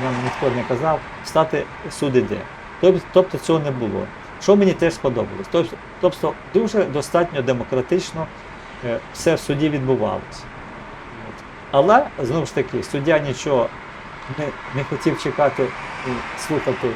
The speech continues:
зайвого, те, що не потрібно по процедурі. І... Але все в рамках закону, яко-, який не має виконувати, і ра-, в рамках, е, того етикету, який теж, е, потрібно на це виконувати.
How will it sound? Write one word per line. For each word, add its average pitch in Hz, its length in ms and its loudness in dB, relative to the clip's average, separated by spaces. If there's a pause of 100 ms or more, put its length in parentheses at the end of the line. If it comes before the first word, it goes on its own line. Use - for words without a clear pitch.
(280)
зайвого, 202 520 4
те, 190 160 2
що 165 180 -2
не 151 260 0 (260)
потрібно 139 460 -4
по 135 80 -2
процедурі. 131 680 0 (600)
І... 131 480 4 (1400)
Але 190 220 6
все 185 280 4
в 123 80 2
рамках 139 400 2 (380)
закону, 127 400 2
яко-, 113 440 0 (180)
який 123 280 0
не 113 120 -2
має 117 340 0
виконувати, 185 540 4
і 135 100 4
ра-, 143 140 6 (160)
в 127 40 -2
рамках, 170 360 2 (520)
е, 123 200 -2
того 127 380 4 (200)
етикету, 170 720 4
який 131 260 2
теж, 160 320 0 (200)
е, 117 100 -4 (380)
потрібно 147 460 -2
на 104 60 -6
це 127 200 0
виконувати. 104 520 -6